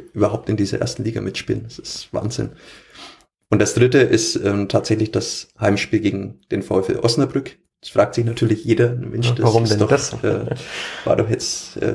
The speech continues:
Speaker 1: nicht das, das Highlight des Lebens, aber, ähm,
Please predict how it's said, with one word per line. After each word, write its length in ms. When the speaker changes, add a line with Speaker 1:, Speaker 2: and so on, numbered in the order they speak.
Speaker 1:
nicht 580
das, 280
das 200
Highlight 560
des 120
Lebens, 480
aber, 560
ähm, 400